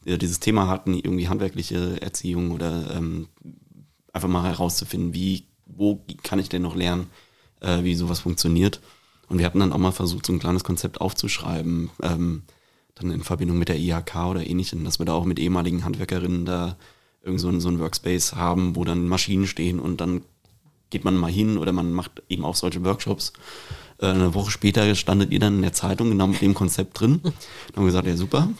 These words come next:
dann, äh, beobachten wir das mal. Und, ähm, es hat mich wahnsinnig gefreut, weil ich kenne das bisher nur so, tatsächlich aus den Großstädten. Ich kenne es aus, äh, aus Leipzig, wo in der alten Schule ist es, glaub ich,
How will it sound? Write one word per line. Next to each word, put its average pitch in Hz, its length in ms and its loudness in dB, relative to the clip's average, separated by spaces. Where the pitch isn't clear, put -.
dann, 95 380 4
äh, 90 240 2
beobachten 98 460 2
wir 92 80 4
das 123 180 4
mal. 113 320 4
Und, 101 460 4
ähm, 98 600 8
es 92 140 2
hat 117 100 6
mich 120 160 4
wahnsinnig 110 500 2
gefreut, 131 460 2
weil 107 100 2
ich - 120 -4
kenne 117 240 4
das 117 160 2
bisher 101 360 2
nur 113 160 6
so, 113 120 2
tatsächlich 117 420 0
aus 104 80 0
den 98 140 2
Großstädten. - 580 -2
Ich - 140 -4
kenne 107 180 4
es 113 100 0
aus, 98 360 2
äh, - 40 -4
aus - 220 0
Leipzig, 107 580 0
wo 101 140 0
in 98 60 2
der 95 340 0
alten 87 420 -2
Schule 123 520 2
ist - 200 -2
es, 156 120 -6
glaub 123 260 -4
ich, - 240 -6